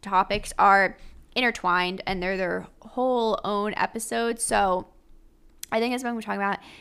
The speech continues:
in the next episode is just, like, what the fuck has been going on with that, 'cause that's a whole, a whole thing. But, um, yeah, I touched on it a little bit before, so I won't touch on it again. But I am planning on, this is, oh,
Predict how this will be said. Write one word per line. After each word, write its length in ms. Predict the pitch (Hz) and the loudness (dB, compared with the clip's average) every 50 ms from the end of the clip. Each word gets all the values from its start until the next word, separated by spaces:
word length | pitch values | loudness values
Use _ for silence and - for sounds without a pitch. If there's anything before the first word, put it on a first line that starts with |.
| - - _ - | -20 -14 _ -4
in 80 | 240 247 | -2 0
the 60 | 233 | 2
next 220 | 220 208 208 - | 2 0 0 -2
episode 440 | 208 202 - 196 - 202 196 190 190 | -6 -6 -6 -4 -2 0 0 0 0
is 200 | - - 208 196 | -2 -2 -4 -4
just, 200 | - 202 - - | -6 -6 -4 -4
like, 280 | 214 202 196 190 190 - | -2 -2 -2 -4 -6 -10
what 340 | 202 196 190 196 190 190 | -12 -8 -6 -6 -6 -6
the 60 | - - _ _ | -8 -14 _ _
fuck 160 | - 220 214 | -6 -6 -4
has 100 | - 214 | -6 -10
been 140 | - 214 214 | -10 -8 -6
going 180 | 214 202 202 208 | -4 -4 -4 -4
on 120 | 202 202 | -4 -4
with 100 | 202 196 | -4 -4
that, 280 | - 214 202 208 208 - | -2 0 0 0 -2 -4
'cause 120 | 214 214 | -4 -2
that's 240 | 214 208 214 208 - | 0 0 0 0 -2
a 100 | 202 202 | -4 -6
whole, 640 | 202 - - 214 208 202 202 202 202 196 196 196 - _ _ _ _ _ _ _ _ _ - | -6 -6 -2 0 0 2 2 2 2 0 0 -4 -8 _ _ _ _ _ _ _ _ _ 2
a 100 | 214 220 | 4 4
whole 360 | 220 - - 285 262 269 269 | 4 4 2 4 4 4 2
thing. 460 | 269 - - 220 190 - - - - - - - - - - _ - | 0 -2 -4 -6 -4 -4 -6 -10 -12 -16 -18 -20 -20 -20 -20 _ -10
But, 560 | - 214 - - 233 220 208 202 196 190 - - | -10 -4 2 6 8 8 8 8 6 4 2 2
um, 560 | 202 208 208 196 190 185 180 170 165 180 - - _ _ _ _ _ _ _ _ _ - | 4 4 6 6 4 4 2 -2 -6 -10 -12 -16 _ _ _ _ _ _ _ _ _ -6
yeah, 260 | 208 208 175 135 98 | 0 2 4 4 4
I 140 | 82 156 190 | 4 2 2
touched 280 | 190 - 214 208 - - | 0 -2 -4 -4 -2 -2
on 120 | 214 208 | -2 0
it 100 | 202 180 | 0 0
a 60 | 180 185 | 0 0
little 120 | 185 180 | -2 -2
bit 180 | - 175 - - | -4 -6 -8 -8
before, 260 | - - 180 180 185 | -6 -4 -4 -2 -2
so 160 | - - - | -4 -4 -4
I 40 | - | -4
won't 120 | 98 - | -4 -6
touch 200 | - 113 110 - | -6 -8 -8 -8
on 120 | - - 73 | -8 -10 -10
it 100 | 65 - | -10 -8
again. 320 | - - 120 - - 226 - | -6 -6 -6 -6 -6 -6 0
But 240 | - 196 185 180 175 - - - - - - - - | 2 2 2 2 0 -4 -12 -20 -20 -20 -6 2 6
I 500 | 214 220 214 214 214 214 214 214 208 - - - | 8 10 10 10 10 8 6 4 2 0 -2 -2
am 240 | 233 330 370 440 | 0 0 0 0
planning 400 | 453 - 285 233 220 208 202 208 | -2 -4 -4 -4 -4 -4 -4 -6
on, 80 | 208 - | -6 -4
this 180 | 226 254 330 - | -2 -2 -2 -2
is, 120 | 381 339 | -2 0
oh, 300 | - - 320 220 175 - | 2 2 4 2 0 -2